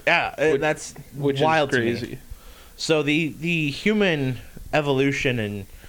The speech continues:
Speaker 1: and growth of athletes since, like I said, we're at, what, Super Bowl fifty-seven this year, I think,
Speaker 2: I
Speaker 1: something
Speaker 2: think
Speaker 1: like
Speaker 2: it's
Speaker 1: that.
Speaker 2: something like that.
Speaker 1: Fifty-six maybe.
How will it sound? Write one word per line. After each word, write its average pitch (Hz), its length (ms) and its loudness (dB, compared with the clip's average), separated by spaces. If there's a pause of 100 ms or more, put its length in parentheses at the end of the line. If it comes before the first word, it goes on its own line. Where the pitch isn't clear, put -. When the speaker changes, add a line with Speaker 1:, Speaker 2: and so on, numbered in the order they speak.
(320)
Speaker 1:
and 110 540 0 (460)
growth 139 580 0
of 107 360 -2 (300)
athletes 120 560 0
since, 120 520 -4
like 117 220 -2
I 139 40 0
said, 117 200 -6
we're 117 140 2
at, 113 140 -4
what, - 160 -8
Super 90 180 -14
Bowl 107 140 -2
fifty-seven 104 1700 -6
this 131 200 -4
year, 135 180 0
I 135 40 -2
think, 135 280 -6
Speaker 2:
I - 40 -8
Speaker 1:
something 123 160 -6
Speaker 2:
think - 0 -
Speaker 1:
like 131 100 -6
Speaker 2:
it's 95 60 -8
Speaker 1:
that. 135 280 0
Speaker 2:
something 95 520 -12
like 90 160 -14
that. 127 60 -6
Speaker 1:
Fifty-six 120 520 -4
maybe. 131 460 0